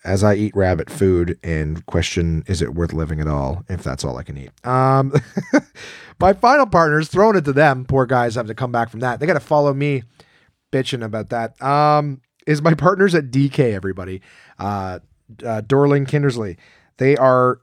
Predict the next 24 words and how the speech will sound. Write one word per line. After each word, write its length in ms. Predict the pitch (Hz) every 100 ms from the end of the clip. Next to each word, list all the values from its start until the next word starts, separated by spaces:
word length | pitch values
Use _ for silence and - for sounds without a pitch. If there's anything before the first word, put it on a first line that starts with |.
| _
fucking 300 | - 135 135
awesome. 460 | 120 110 113 139 160
And 140 | - 123
I'm, 240 | 123 123
I'm, 280 | 113 120 120
uh, 320 | 113 107 107 -
I'm 120 | 123
at 100 | 127
my 80 | 127
last 400 | 127 135 - 123
book 380 | 139 147 - _
that 160 | 120 123
I 80 |
will 140 | 123 123
have, 340 | 123 120 120 -
I 80 |
think, 280 | 113 117 113
before 360 | 110 - 117 110
the 240 | 104 104
end 140 | 101 104
of 60 |
the 80 | 98
year. 280 | 95 117 160
So, 340 | - 98 87